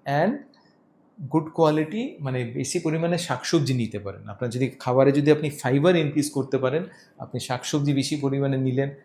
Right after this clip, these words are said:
বা গুড কোয়ালিটি প্রোটিন যেমন মাছ বা ডিম বা মাংস নিলেন, and রিফাইন্ড কার্বোহাইড্রেট যদি আপনি এলিমিনেট করতে পারেন বা ডিক্রিজ করতে পারেন, রিফাইন্ড কার্বোহাইড্রেট বলতে বোঝাচ্ছি যেমন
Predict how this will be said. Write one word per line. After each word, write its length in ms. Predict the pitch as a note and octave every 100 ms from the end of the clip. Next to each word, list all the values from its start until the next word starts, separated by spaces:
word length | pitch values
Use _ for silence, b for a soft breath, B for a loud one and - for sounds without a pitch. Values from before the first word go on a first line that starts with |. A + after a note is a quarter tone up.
| B
বা 60 | A#2+
গুড 240 | A2+ C#3
কোয়ালিটি 560 | C#3+ C3+ C#3 C3+ C#3+ C3
প্রোটিন 420 | B2+ B2 B2+ C3
যেমন 220 | A#2+ A#2+
মাছ 640 | A#2+ A#2 A2+ A#2+ A#2+ - B2+
বা 140 | A#2 A#2
ডিম 520 | G#2+ A#2+ B2 A#2+ A#2+
বা 120 | A#2
মাংস 380 | A2+ A#2 B2 C3+
নিলেন, 360 | B2+ A#2+ A#2+ C#3+ b b -
and 460 | B2+ B2+ - -
রিফাইন্ড 540 | C#3 C#3+ F#3+ G3+ G#3 G3+
কার্বোহাইড্রেট 680 | D#3 C3 B2+ A2 - F#2+ - _ _ _ _ _
যদি 220 | C3 B2+
আপনি 480 | C3 C3 C#3+ D3+ D#3 - _ _ _
এলিমিনেট 460 | B2+ C#3 D3+ D#3+ -
করতে 280 | C3+ C3 A#2
পারেন 280 | A#2 C3 D#3
বা 80 |
ডিক্রিজ 460 | A#2+ B2 - E3+ E3+
করতে 300 | C#3 A#2 A2+
পারেন, 360 | G#2+ A2+ F#3 D3
রিফাইন্ড 320 | A2+ C3+ B2+
কার্বোহাইড্রেট 540 | B2+ B2+ B2 B2 B2
বলতে 280 | B2 A#2 A#2+
বোঝাচ্ছি 720 | A#2 C3 A2+ A2+ A2 - A#2+
যেমন 240 | A2+ A2+